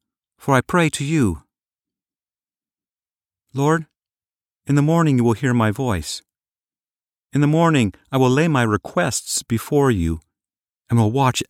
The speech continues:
expectantly. For you are not a God who has pleasure in wickedness. Evil can't live with you. The arrogant will not stand in your sight.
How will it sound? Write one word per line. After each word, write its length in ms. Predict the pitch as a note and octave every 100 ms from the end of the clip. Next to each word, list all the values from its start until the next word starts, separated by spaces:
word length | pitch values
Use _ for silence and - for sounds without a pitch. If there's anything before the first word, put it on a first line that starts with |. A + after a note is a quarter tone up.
| -
expectantly. 840 | - - A#2+ - E2 E2 D#2+ C#2+ _ _ _ _ _ _ _ _ _ _ _ _ _ _ _ _ _ _
For 140 | - C#3+
you 160 | F#3
are 80 | C#3+
not 180 | C#3 C#3+
a 60 |
God 360 | A#2+ C#3 C#3+ A2+
who 120 | G#2
has 120 | G2
pleasure 380 | - C3+ C3+ G#2
in 100 | F#2
wickedness. 640 | G#2+ C#3+ E2 E2 F2 - - _ _ _ _ _ _ F#3
Evil 300 | G#3+ B2+ F#2+
can't 320 | - G2 -
live 300 | F#2+ F2 F2
with 180 | D#2 F#2
you. 300 | F2+ B2 - _ _ _ _ _ _ _ _ _ _
The 160 | D#3 C#3+
arrogant 460 | C#3+ C#3 A2+ F#2+
will 100 | G#2+
not 240 | A2 A#2 -
stand 460 | - A2+ B2+ C3
in 100 | G2+
your 140 | F2+ E2+
sight. 420 | - F2 F#2+